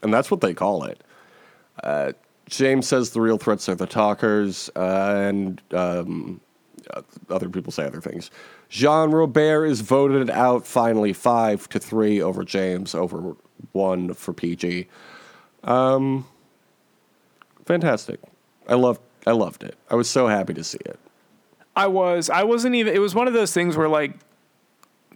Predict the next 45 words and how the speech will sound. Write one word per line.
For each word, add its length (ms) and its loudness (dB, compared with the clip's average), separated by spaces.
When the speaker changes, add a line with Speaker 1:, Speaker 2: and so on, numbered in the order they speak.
Speaker 2:
considering 420 2
how 100 2
many 160 2
votes 300 0
they 120 2
were 160 2
able 160 0
to 80 0
get 140 2
on 180 0
James, 540 0
and 260 -2
James 320 0
didn't 280 0
even 220 0
bring 240 0
his 140 -2
idols 400 0
to 100 -8
tribal 440 0
council 440 0
with 180 -2
him, 220 2
I 120 2
was 120 0
like, 160 -2
"Well, 320 4
you 200 -2
missed 260 0
an 100 2
opportunity 640 -2
there." 200 -2
But 180 2
I 60 4
didn't 180 0
even 160 0
care 320 0
because 260 -2
Jean 160 2
Robert 280 0
is 100 -6
gone. 280 -6
Speaker 1:
Yeah. 580 2
Um, 580 2
yeah. 520 2